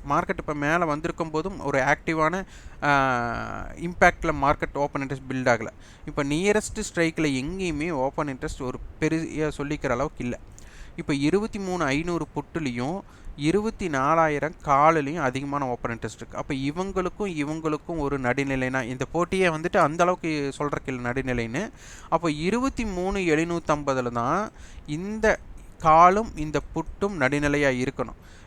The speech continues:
இப்ப பார்க்க போனா இருபத்தி மூணு ஐநூறு புட்டு வந்துட்டு நம்மளுக்கு இருபத்தி ஏழு ரூபாய் இருக்கிறாங்க. இருபத்தி நாலாயிரம் கால் அப்படிங்கிறவங்க பதிமூணு ரூபா இருக்கிறாங்க. இவங்க இருபத்தி மூணு எழுநூத்தம்பதுல நடுநிலையா மாறணும். இல்ல எங்க வேணாலும் மாறலாம். ஆனா இருபத்தி மூணு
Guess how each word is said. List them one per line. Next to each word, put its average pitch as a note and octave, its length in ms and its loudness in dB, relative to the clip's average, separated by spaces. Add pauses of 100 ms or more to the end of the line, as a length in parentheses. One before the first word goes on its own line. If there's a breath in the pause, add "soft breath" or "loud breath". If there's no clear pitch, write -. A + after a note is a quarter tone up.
(120 loud breath)
இப்ப E3+ 120 -6
பார்க்க F3+ 400 2
போனா D#3+ 280 0
இருபத்தி F3 560 -2
மூணு E3 340 -2
ஐநூறு D3+ 460 0 (120)
புட்டு - 300 -6
வந்துட்டு D3+ 300 -4
நம்மளுக்கு C3+ 380 -6
இருபத்தி F3 500 -2
ஏழு C#3+ 220 0
ரூபாய் C3+ 280 0
இருக்கிறாங்க. A2+ 400 -6 (540 loud breath)
இருபத்தி G3+ 500 0
நாலாயிரம் D3 720 2
கால் D#3 360 4
அப்படிங்கிறவங்க C#3 720 -4
பதிமூணு D#3 440 0
ரூபா C#3+ 220 -2
இருக்கிறாங்க. A2+ 340 -10 (360 loud breath)
இவங்க F3+ 300 0
இருபத்தி G3+ 400 0
மூணு G3 180 -2
எழுநூத்தம்பதுல E3 840 0 (100)
நடுநிலையா D3+ 480 0 (100)
மாறணும். C#3+ 380 2
இல்ல D3 100 2
எங்க C3 240 0
வேணாலும் E3+ 320 2
மாறலாம். D3 240 2
ஆனா D3+ 100 2
இருபத்தி D#3 340 -2
மூணு E3+ 160 -2